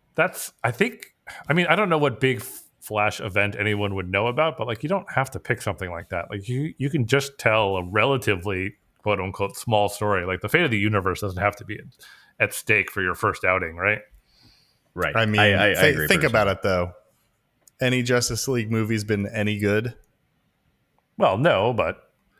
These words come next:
Speaker 3: Well,
Speaker 1: I mean
Speaker 3: if they, if they've all been fucking rubbish and you need to get asses in the chair, you bring in Michael Keaton.
Speaker 1: Fair.
Speaker 2: That's fair. Yeah, no, I, I don't have any problem with them bringing in Mike. I mean, I, li-, like I said, like, I, I wonder about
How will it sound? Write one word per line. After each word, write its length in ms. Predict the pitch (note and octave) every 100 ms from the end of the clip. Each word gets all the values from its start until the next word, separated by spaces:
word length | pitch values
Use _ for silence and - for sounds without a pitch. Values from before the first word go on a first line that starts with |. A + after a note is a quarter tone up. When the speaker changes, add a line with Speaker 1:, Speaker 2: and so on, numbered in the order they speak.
| _ _
Speaker 3:
Well, 200 | - F#2
Speaker 1:
I 40 | F#2 G2+
mean 120 | G2+ -
Speaker 3:
if 100 | G#2
they, 120 | A2
if 220 | A2 A#2
they've 140 | A#2 G#2+
all 160 | G#2+ C3
been 260 | B2 G#2+
fucking 380 | - A2+ - F#2
rubbish 640 | F2+ F2+ F#2 A2+ - - -
and 140 | G2
you 80 | F2+
need 180 | F#2+ G2
to 60 |
get 160 | G#2 F#2
asses 440 | - G#2+ F#2+ A#2 G#2
in 140 | A2+
the 80 | A2+
chair, 460 | - B2+ C3+ C#3 - _ _ _ -
you 100 | G#2+
bring 200 | G#2 G#2
in 100 | F#2+
Michael 280 | F#2+ F2+ E2
Keaton. 360 | - D#2 C2+ - _ _ _ _ _ _ _ _ _ _ _
Speaker 1:
Fair. 340 | D#3+ E2+ F2 - _ _ _ _ _ _ _ _
Speaker 2:
That's 200 | G3 -
fair. 320 | F3+ A#2 F#2
Yeah, 300 | A2 D#3+ A2+
no, 100 | E3
I, 160 | F#3 A3+
I 100 | G3+
don't 160 | C#4 C#4+
have 200 | E3 D#3+
any 140 | B2
problem 380 | G#2 G#2 G#2 F2+
with 120 | E2+
them 300 | E2 D#2+ D#2+ - _ _
bringing 280 | F2 E2 E2
in 100 | D#2+
Mike. 200 | D#2+ -
I 80 | A#2+
mean, 200 | A#2 G#2+
I, 140 | A2 G#2
li-, 180 | A#2 A#2
like 160 | C#3 B2
I 60 |
said, 180 | A2+ A2
like, 120 | F#2+
I, 180 | G2+ F#2+
I 120 | - G2+
wonder 380 | G2+ A2+ A2
about 380 | G#2 F2+ F#2 -